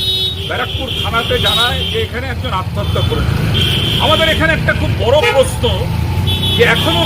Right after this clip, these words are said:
কিন্তু এই নীতিশ কুমার সাউয়ের যে মৃত্যু, সেই মৃত্যুটা কিন্তু অত্যন্ত রহস্যপূর্ণ মৃত্যু, কারণ এখনও কিন্তু ময়নাতদন্তের কোনো রিপোর্ট প্রকাশ হয়নি। ময়নাতদন্তের রিপোর্ট প্রকাশ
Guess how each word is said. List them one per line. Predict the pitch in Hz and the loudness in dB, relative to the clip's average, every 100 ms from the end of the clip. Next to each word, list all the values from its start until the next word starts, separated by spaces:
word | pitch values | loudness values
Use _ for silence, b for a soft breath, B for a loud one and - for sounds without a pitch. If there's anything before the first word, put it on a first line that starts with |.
| - | 0
কিন্তু | 311 - 311 302 | 0 0 0 2
এই | 294 269 | 2 2
নীতিশ | 269 294 - | 0 -2 -2
কুমার | - 262 277 - | -4 -2 -2 -2
সাউয়ের | 220 254 269 269 269 - - - - - - | 0 4 6 6 4 -2 -2 0 0 -2 2
যে | 254 233 | 2 2
মৃত্যু, | 302 - - 247 | 0 0 0 0
সেই | - 285 269 | 2 2 2
মৃত্যুটা | 311 - 339 330 302 | 0 0 0 2 0
কিন্তু | 294 277 | 0 0
অত্যন্ত | - 285 269 - 240 | 0 0 2 2 2
রহস্যপূর্ণ | 220 269 247 269 254 247 247 233 | 2 2 2 0 0 0 2 2
মৃত্যু, | 226 - 269 - - - - - - - | 2 2 2 2 2 2 2 2 2 2
কারণ | - 269 285 | 2 2 4
এখনও | 254 - 302 294 | 2 2 2 2
কিন্তু | 294 277 | 0 0
ময়নাতদন্তের | 240 247 277 285 269 277 277 285 277 | 0 2 2 2 2 2 2 2 2
কোনো | 262 269 | 2 2
রিপোর্ট | - - 285 277 - | 2 0 0 0 0
প্রকাশ | 233 247 247 - | 0 0 0 0
হয়নি। | 233 240 226 - - - - - - - 160 | 2 2 0 0 -2 -2 -2 -2 -2 -2 0
ময়নাতদন্তের | 233 320 330 311 320 320 311 269 | 0 2 2 0 0 0 0 0
রিপোর্ট | 269 302 285 | 0 0 0
প্রকাশ | - 262 285 | 0 2 2